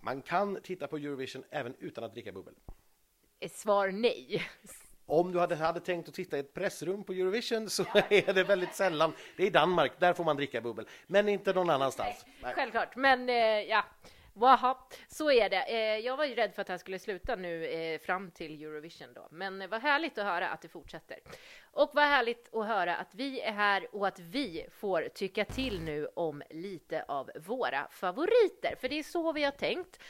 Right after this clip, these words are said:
Speaker 2: Vi har plockat tre favoriter var. Och sen, eh, och som jag, vi då också tycker ni ska hålla lite utkik efter såklart och kanske rösta på, på lördag, eller torsdag, förlåt.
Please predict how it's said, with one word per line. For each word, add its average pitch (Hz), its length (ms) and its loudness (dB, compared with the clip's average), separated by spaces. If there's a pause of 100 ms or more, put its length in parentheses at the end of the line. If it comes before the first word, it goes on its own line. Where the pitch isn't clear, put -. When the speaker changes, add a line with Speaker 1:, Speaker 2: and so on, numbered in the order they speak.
(140)
Speaker 2:
Vi 220 60 0
har 247 80 2
plockat 277 400 -6
tre 302 260 -2
favoriter 269 540 -4
var. 220 420 2 (680)
Och 247 140 -2
sen, 180 380 -2 (360)
eh, 202 240 -2
och 262 100 -2
som 339 160 -4
jag, 233 220 2
vi 277 240 -2
då 214 140 0
också 208 200 -6
tycker 196 300 -10
ni 180 80 -10
ska - 140 -12
hålla 180 140 -2
lite 185 180 -4
utkik 277 420 -6
efter 196 280 -4
såklart 170 400 -8
och 160 60 -20
kanske 175 300 -8 (160)
rösta 247 560 0
på, 302 300 4 (240)
på - 180 6
lördag, 165 420 4 (240)
eller 262 180 2
torsdag, - 460 -6
förlåt. - 440 -4